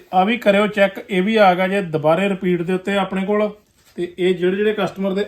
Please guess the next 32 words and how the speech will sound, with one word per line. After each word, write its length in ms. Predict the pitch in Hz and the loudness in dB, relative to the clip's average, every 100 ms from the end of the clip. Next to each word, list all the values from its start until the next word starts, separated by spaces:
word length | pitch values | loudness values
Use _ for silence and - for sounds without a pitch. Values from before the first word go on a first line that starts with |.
| - | -4
ਆਰਡਰ 260 | 165 165 185 | -2 -2 -4
ਪੈਂਡਿੰਗ 400 | 175 160 196 214 | -6 -4 -2 0
ਸੀਗੇ 380 | 196 202 208 202 _ _ _ _ | -2 -2 -6 -8 _ _ _ _
ਉਹਦੇ 220 | 160 175 | -6 -2
ਵੀ 100 | 214 | -2
ਕਲੀਅਰ 300 | 190 196 214 | -2 -2 -2
ਕਰ 180 | 214 202 | -2 -4
ਦਾਂਗੇ, 240 | 196 214 | -4 -4
ਤੇ 100 | 220 | -2
ਨਵੇਂ 300 | 214 175 180 | -2 -2 0
ਆਰਡਰ 200 | 190 190 | 0 0
ਜਿਹੜੇ 180 | 190 190 | -2 -4
ਜੇ 80 | 196 | -6
ਤੁਸੀਂ 220 | 196 185 | -6 -8
ਉਹ 100 | 196 | -6
ਵੀ 100 | 170 | -8
ਪਾ 220 | 190 170 147 | -6 -6 -8
ਸਕਦੇ 340 | 131 135 175 | -10 -10 -8
ਜੇ। 140 | 196 196 - _ _ _ _ _ | -8 -14 -18 _ _ _ _ _
ਕੰਟਰਾਸਟ 540 | 185 170 170 180 190 208 | -8 -6 0 0 0 -4
ਮੈਚਿੰਗ 360 | 196 185 196 190 | -4 -4 -4 -6
ਬਹੁਤ 360 | 143 151 202 | -4 -4 -2
ਪਿਆਰੀ 260 | 214 190 202 | -2 0 0
ਜੇ 140 | 202 | 0
ਤੇ 120 | 202 202 147 | 0 -2 -4
ਬਹੁਤ 300 | 139 185 196 | -6 -4 -4
ਹੀ 220 | 135 190 | -4 -4
ਸੋਹਣਾ 380 | 185 - 165 196 | -4 -6 -6 -4
ਆ 140 | 185 | -4
ਗਿਆ 140 | 160 165 | -4 -6
ਜੇ 140 | 170 | -6
ਸੂਟ। 400 | - - 156 185 | -8 -12 -10 -10